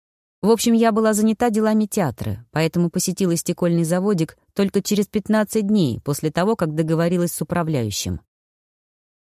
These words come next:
Чтобы войти в цех, пришлось надеть особую защитную одежду.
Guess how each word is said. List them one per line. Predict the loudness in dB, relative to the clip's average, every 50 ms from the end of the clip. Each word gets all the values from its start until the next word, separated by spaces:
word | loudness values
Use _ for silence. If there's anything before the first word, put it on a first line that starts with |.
| _ -12 -4
Чтобы | -2 0 2 2 2
войти | 2 2 2 2 2 0 0
в | 0 -2
цех, | 0 0 0 0 0 -4 -8 -8
пришлось | -4 -2 -2 0 0 0 0 0 0
надеть | 0 0 2 2 2 0 0
особую | 0 -2 -2 0 0 0 0 0 2 0 0 2
защитную | 2 0 0 0 0 -2 -2 0 2 2 2 2 0 0
одежду. | -2 -2 0 -2 -2 -2 -4 -4 -6 -8 -8